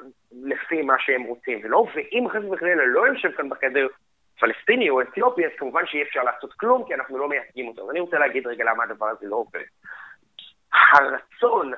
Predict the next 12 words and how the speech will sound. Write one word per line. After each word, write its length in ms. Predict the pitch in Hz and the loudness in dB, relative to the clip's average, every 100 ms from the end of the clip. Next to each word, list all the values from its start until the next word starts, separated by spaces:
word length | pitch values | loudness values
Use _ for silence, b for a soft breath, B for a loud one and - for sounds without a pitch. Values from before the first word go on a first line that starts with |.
| - | -8
היומרני, 760 | 123 123 123 113 120 123 156 143 | -6 -6 -8 -6 -6 -4 -6 -6
שאני 180 | 123 127 | -6 -6
מבין 260 | 131 151 | -4 -6
שהוא 160 | 160 143 | -6 -6
כנראה 340 | 120 117 127 | -6 -2 0
אצל 180 | 127 117 | 0 0
הרבה 200 | 110 120 | -4 -2
אנשים 240 | 120 - 123 | -2 -4 -8
עם 100 | 113 | -8
כוונות 400 | - - 113 - | -10 -8 -8 -8
טובות, 440 | 107 135 160 - _ _ _ _ _ _ _ _ _ | -6 2 2 2 _ _ _ _ _ _ _ _ _
אמ, 720 | 123 120 117 113 117 117 117 | -2 0 -2 -2 0 0 -2